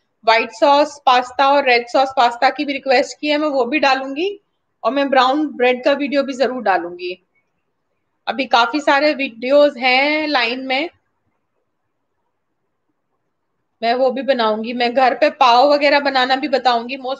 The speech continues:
probably next week and next to next week पक्का बता दूंगी, दिवाली से पहले मैं बता दूंगी।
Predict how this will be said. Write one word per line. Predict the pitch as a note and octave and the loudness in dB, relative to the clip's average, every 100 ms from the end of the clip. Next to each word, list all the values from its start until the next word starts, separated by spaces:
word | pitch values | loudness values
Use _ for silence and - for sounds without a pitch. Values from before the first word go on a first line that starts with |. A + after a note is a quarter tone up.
| - | -4
probably | C4 B3 C#4 | -2 -2 -6
next | C4 A#3 A#3+ - | 0 0 -2 -8
week | D4 D4+ - _ _ _ _ - | -6 -6 -8 _ _ _ _ -12
and | C4 B3+ | -4 -2
next | B3 - | -2 -4
to | D4+ | -4
next | B3 A#3+ - | -4 -4 -8
week | C#4 A#3+ | -8 -2
पक्का | A#3+ A#3 C#4 | -2 0 2
बता | C4 B3 A3+ | 2 2 2
दूंगी, | C4 C4+ | 0 -8
दिवाली | A#3+ A#3 A3 C4 | -2 0 0 0
से | C#4 | -6
पहले | - B3+ B3+ | 0 0 0
मैं | C4 B3+ | -2 -2
बता | A#3 A3+ G#3+ | 0 2 0
दूंगी। | G#3 G3+ F#3+ | -2 -8 -10